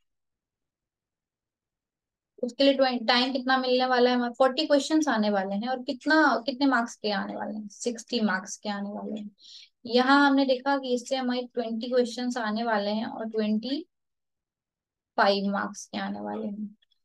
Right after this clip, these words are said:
यहाँ भी हमने देखा कि twenty questions आने वाले हैं और ट्वेंटी फ़ाइव marks।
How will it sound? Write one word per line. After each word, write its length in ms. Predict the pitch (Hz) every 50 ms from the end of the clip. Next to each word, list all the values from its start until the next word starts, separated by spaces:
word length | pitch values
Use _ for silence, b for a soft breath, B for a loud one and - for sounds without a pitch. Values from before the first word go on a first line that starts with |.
| _ _ _ -
यहाँ 440 | 233 220 233 240 247 254 277 277 277
भी 100 | 294 302
हमने 240 | 294 277 269 277 269
देखा 480 | 233 226 214 220 - 226 226 262 320 330 - _ _
कि 80 | - 254
twenty 480 | 247 - 233 226 220 220 220 220 262 247
questions 520 | 247 247 240 240 - - 247 247 247 233
आने 240 | 226 208 208 208 208
वाले 360 | 208 202 196 202 196 196 202
हैं 400 | 208 202 202 214 233 277 277 262
और 240 | 240 214 214 226 240 233
ट्वेंटी 600 | 226 220 202 202 208 214 233 254 285 330 - _ _ _ _ _
फ़ाइव 360 | - 202 190 202 202 196 196
marks। 320 | 202 208 202 196 208 -